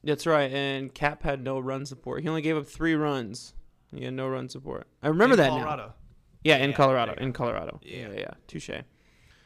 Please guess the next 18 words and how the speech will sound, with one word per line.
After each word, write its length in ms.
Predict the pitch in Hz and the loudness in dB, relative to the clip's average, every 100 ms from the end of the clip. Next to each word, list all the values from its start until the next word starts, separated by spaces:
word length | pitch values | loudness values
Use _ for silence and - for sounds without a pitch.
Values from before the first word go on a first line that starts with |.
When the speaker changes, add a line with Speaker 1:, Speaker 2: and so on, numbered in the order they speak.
| _ | _
Speaker 1:
Julio, 280 | 156 165 151 | -6 -2 -2
guess 240 | 143 151 165 | -2 -6 -4
where 160 | 160 | -2
I, 540 | 156 151 151 151 - - | 0 0 2 0 -2 -2
guess, 480 | 160 165 - - - _ _ _ _ _ _ _ _ _ | 0 0 -2 -10 -12 _ _ _ _ _ _ _ _ _
hmm, 440 | 160 147 131 131 139 123 | -16 -14 -14 -14 -16 -18
how 60 | 160 | -14
do 100 | 151 | -12
I 80 | - | -12
word 220 | - - | -14 -14
this? 260 | - - _ _ _ _ _ _ _ _ _ _ _ _ - | -18 -18 _ _ _ _ _ _ _ _ _ _ _ _ -10
What? 260 | 156 160 | -8 -6
Guess 220 | 151 214 - | -4 -2 0
where 100 | 196 | 0
I'm 140 | 190 | 0
sitting 340 | - 147 127 127 | 0 0 0 -2
right 160 | 123 | -4
now? 380 | 127 131 127 | -2 -2 -2